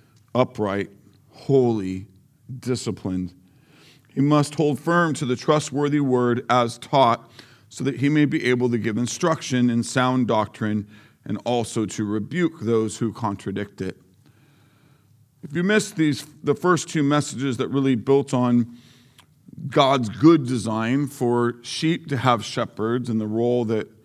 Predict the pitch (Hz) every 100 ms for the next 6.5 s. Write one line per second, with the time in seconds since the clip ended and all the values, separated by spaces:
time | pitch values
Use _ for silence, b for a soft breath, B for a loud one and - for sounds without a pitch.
0 | b b b 120 123 - 110 110 104 107
1 | 120 117 110 107 104 - 120 120 127 127
2 | 123 120 B B B B 107 107 135 -
3 | 123 113 113 - 113 107 - 110 104 107
4 | 104 107 107 - 123 107 104 - - 123
5 | - 113 139 147 147 165 160 131 120 127
6 | 123 - - 110 101